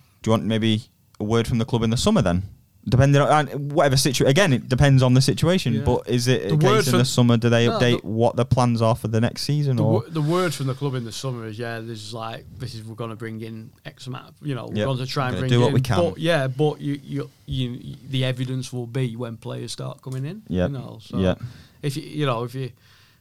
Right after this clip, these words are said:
Speaker 2: again, don't go down the route, "Oh, we've got a five-year plan or a three-year plan," you know,
Speaker 1: <laughs>
Speaker 2: people hold you to that, and when it doesn't work, it doesn't work, you
Speaker 1: Yep.
Speaker 2: know. And
Speaker 1: Yep.
Speaker 2: you, you're just left with egg on your face, so.
Speaker 1: Yep.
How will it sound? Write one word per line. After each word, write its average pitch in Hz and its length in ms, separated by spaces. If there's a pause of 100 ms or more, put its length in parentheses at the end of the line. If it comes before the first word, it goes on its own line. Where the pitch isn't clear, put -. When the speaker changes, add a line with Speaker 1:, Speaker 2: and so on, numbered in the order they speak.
(120)
Speaker 2:
again, 123 560
don't 139 280
go 131 180
down 123 220
the 113 60
route, 120 200
"Oh, 117 140
we've 110 100
got 113 100
a 104 60
five-year 110 540
plan 113 240
or 98 120
a 104 60
three-year 110 560
plan," 101 320
you 98 80
know, 95 240
Speaker 1:
<laughs> - 20
Speaker 2:
people 117 320
hold 113 200
you 107 60
to 110 120
that, 113 320
and 110 240
when 117 140
it 139 80
doesn't 113 260
work, 113 360
it 117 140
doesn't 139 240
work, 151 380
you 92 120
Speaker 1:
Yep. 90 140
Speaker 2:
know. - 180 (120)
And - 120
Speaker 1:
Yep. 90 200
Speaker 2:
you, 131 120
you're 127 200
just 123 220
left 127 260
with 123 140
egg 135 160
on 165 80
your 151 100
face, 120 320
so. - 120
Speaker 1:
Yep. 98 180